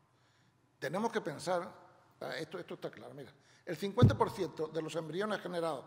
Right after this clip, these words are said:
por la raza humana son cromosómicamente anormales. Fijaros qué barbaridad os digo. Y esto no, no es barbaridad, es la, es lo cierto. Y que conforme aumenta la edad de la mujer, ah, y de la, del hombre también, aumenta también la tasa de anomalías.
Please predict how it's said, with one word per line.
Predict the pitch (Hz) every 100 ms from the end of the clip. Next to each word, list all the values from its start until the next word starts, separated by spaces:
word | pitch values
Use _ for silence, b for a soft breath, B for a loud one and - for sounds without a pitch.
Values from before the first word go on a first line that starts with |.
| B B
por | -
la | 156
raza | 156 190 185
humana | 190 214 233 - - - -
son | - 208
cromosómicamente | 226 170 165 208 220 202 220 226 220
anormales. | 175 151 165 165 110 - - - b b
Fijaros | - 156 185
qué | 180
barbaridad | 160 147 147 143 135
os |
digo. | 123 113 107 - _ b b b
Y | - 196
esto | 220 240 240
no, | 190 202
no | 165
es | 202
barbaridad, | 220 202 175 185 202
es | 185
la, | 185
es | 156 175
lo | 170 165
cierto. | 156 139 - - - b b b
Y | 160
que | 156
conforme | 160 156 208 269
aumenta | 240 180 156
la | 143
edad | 147 180
de | 180
la |
mujer, | 175 165 202 196 - - B B -
ah, | -
y | 160
de | 120
la, | 117
del | - 120 156
hombre | 160
también, | 156 147 180 214 - B B B _
aumenta | 143 143 196 240
también | 202 165 196
la | 190
tasa | 175 175
de | 214
anomalías. | 202 151 - 220 - -